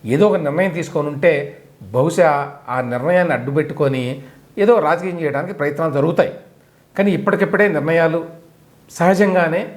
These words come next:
ఇరుపక్షాలు తీసుకోవు. ఎందుకంటే రాజకీయంగా ఉండేటువంటి ఫాల్అవుట్ ఏమిటి, పొలిటికల్గా ఏ రకమైన ప్రభావం ఉంటుంది అనేది ఆలోచించుకొని మాత్రమే ఇరుపక్షాలు ఒక నిర్ణయానికి వస్తాయి. అందువల్ల చివరికి బీఆర్ఎస్ కూడా, నమస్తే తెలంగాణ కూడా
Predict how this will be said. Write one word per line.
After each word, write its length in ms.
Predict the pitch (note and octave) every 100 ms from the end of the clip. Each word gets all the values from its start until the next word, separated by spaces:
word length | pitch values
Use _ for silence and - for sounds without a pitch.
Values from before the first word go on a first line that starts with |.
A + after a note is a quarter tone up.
| D#3+
ఇరుపక్షాలు 540 | F3 F#3 D3 F3 E3
తీసుకోవు. 560 | D3 F#3 - D3+ F2+ - - - - _ _ _
ఎందుకంటే 300 | D3 D3+ F#3
రాజకీయంగా 600 | G3 C3+ F3 - F3+ F3 D#3+
ఉండేటువంటి 420 | D#3+ C#3+ D3+ D#3+
ఫాల్అవుట్ 520 | - C#3 F#3 F#3+ D#3+
ఏమిటి, 400 | C#3 A2 B2 A2 - _ _ _ -
పొలిటికల్గా 680 | F#3+ G#3 A3 F#3+ F3+ F#3+ - - C#3
ఏ 100 | E3+
రకమైన 320 | F3 F3 E3+
ప్రభావం 500 | C#3 C3 E3 F3 D#3+
ఉంటుంది 500 | C#3 C#3+ C3+ B2+ - - _ -
అనేది 220 | B2 C3+
ఆలోచించుకొని 600 | G#2+ C#3 D3 C#3+ - C3+
మాత్రమే 400 | B2+ A#2+ - E3+
ఇరుపక్షాలు 680 | E3 D3+ D#3 C#3+ - B2+ C#3+
ఒక 160 | G#3 A2+
నిర్ణయానికి 440 | G#2+ A#2 C3 G#2+
వస్తాయి. 280 | G2+ - F2+ - _ _ _ _ _ - -
అందువల్ల 600 | E3+ F3 E3+ F3+ F3+ - - _ _ _ _ F3
చివరికి 180 | F#3+ D#3+
బీఆర్ఎస్ 460 | D3 E3+ E3+ -
కూడా, 300 | D#3+ D3+ D#3+ B2+
నమస్తే 280 | C3+ C#3 C#3+
తెలంగాణ 440 | C3+ B2+ B2 A2+
కూడా 300 | - B2+ -